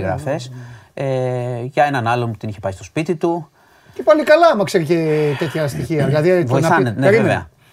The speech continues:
Speaker 2: Το να πεις ηλεκτρικό αυτοκίνητο.
Speaker 1: Τους αναγνωρίζει κιόλας όμως.
Speaker 2: Πενήντα χρονών μπορεί να είναι ο άλλος και να μην το
Speaker 1: Ναι,
Speaker 2: καταλάβει,
Speaker 1: ναι,
Speaker 2: να το
Speaker 1: τους,
Speaker 2: πει.
Speaker 1: τους αναγνωρίζει κιόλας όμως με εικόνες και τα λοιπά.
Speaker 2: Ναι,
Speaker 1: Σου έχω
Speaker 2: εντάξει.
Speaker 1: πει τη διαδικασία.
Speaker 2: Ναι, ναι, ναι.
Speaker 1: Οπότε πρέπει η αστυνομία προφανώς να προχωρήσει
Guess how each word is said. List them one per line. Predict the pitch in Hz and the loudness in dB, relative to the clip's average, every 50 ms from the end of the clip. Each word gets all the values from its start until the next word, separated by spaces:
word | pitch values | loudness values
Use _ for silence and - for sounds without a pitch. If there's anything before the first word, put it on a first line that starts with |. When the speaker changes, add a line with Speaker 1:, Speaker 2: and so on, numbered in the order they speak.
| _ _ _ _ _ _ - | _ _ _ _ _ _ -4
Speaker 2:
Το | 185 175 | -2 0
να | 180 175 | 0 0
πεις | - - - - | -2 -2 -4 -2
ηλεκτρικό | 233 214 214 - - 190 160 143 226 | 0 0 2 2 2 2 2 2 2
αυτοκίνητο. | 233 - 226 185 - 185 185 165 160 131 180 190 220 233 - | 2 2 2 2 4 4 4 4 4 6 6 4 4 2 -2
Speaker 1:
Τους | - 120 104 | -6 -4 -2
αναγνωρίζει | 123 - - 127 120 127 151 156 131 | -2 -2 -2 0 0 0 0 0 0
κιόλας | 110 - 185 131 92 - - | -2 -4 -4 -6 -6 -6 -4
όμως. | - 214 226 | -2 -2 0
Speaker 2:
Πενήντα | 233 277 240 277 | 2 4 4 4
χρονών | 202 233 262 269 285 285 | 4 4 2 4 4 4
μπορεί | 220 226 208 | 4 2 2
να | 190 | 2
είναι | 180 175 | 2 2
ο | 175 | 2
άλλος | 170 151 - | 0 0 -2
και | 170 | -2
να | 160 | -2
μην | 151 - | -2 0
το | 151 | 0
Speaker 1:
Ναι, | 147 | 2
Speaker 2:
καταλάβει, | 143 143 139 131 123 | 2 2 0 0 0
Speaker 1:
ναι, | 131 | -2
Speaker 2:
να | 135 | 0
το | 131 | -2
Speaker 1:
τους, | 123 - | -2 -4
Speaker 2:
πει. | 113 | -6
Speaker 1:
τους | 101 - 117 107 | -8 -6 -6 -4
αναγνωρίζει | 120 117 110 117 123 135 139 127 101 | -2 -2 -2 -2 -2 -2 -2 -2 -4
κιόλας | 92 92 90 87 87 - | -6 -8 -8 -10 -10 -10
όμως | 95 95 98 95 | -10 -10 -10 -8
με | 101 104 101 | -8 -8 -8
εικόνες | 95 - 101 107 123 131 123 | -6 -4 -4 -2 -2 -4 -8
και | - 110 | -8 -8
τα | 110 104 | -6 -6
λοιπά. | 104 101 - 135 139 143 | -6 -4 -2 -2 0 0
Speaker 2:
Ναι, | 139 165 | 0 -2
Speaker 1:
Σου | |
έχω | 143 139 | -2 -2
Speaker 2:
εντάξει. | 151 143 120 135 | -2 -2 -2 -2
Speaker 1:
πει | |
τη | 120 120 101 | -2 -2 0
διαδικασία. | 101 98 92 95 92 92 92 - 92 85 - | 0 -2 -2 -4 -4 -8 -10 -8 -6 -4 -4
Speaker 2:
Ναι, | 139 | -4
ναι, | 135 131 | -4 -6
ναι. | 123 123 127 107 98 - | -8 -8 -10 -12 -10 -8
Speaker 1:
Οπότε | - 135 131 - - - - - 190 190 185 185 185 180 175 175 170 175 165 165 165 170 170 _ _ _ _ _ _ | -8 -6 -4 -2 -2 -2 -2 -2 0 0 2 2 2 2 0 0 0 -2 -4 -6 -8 -10 -14 _ _ _ _ _ _
πρέπει | - 180 175 170 165 | -4 -2 -2 0 0
η | 156 | 0
αστυνομία | 135 - 151 143 139 156 196 214 202 196 196 185 - _ _ | -2 -2 -2 -2 -2 -2 -2 -4 -2 -2 -4 -4 -6 _ _
προφανώς | - 160 139 147 143 165 190 180 | -6 -4 -2 -2 -2 -2 -2 -2
να | 165 151 | -2 -2
προχωρήσει | 135 135 120 123 120 135 180 202 - - 214 220 214 | -2 -2 -2 0 0 -2 -2 -4 -4 -6 -6 -6 -8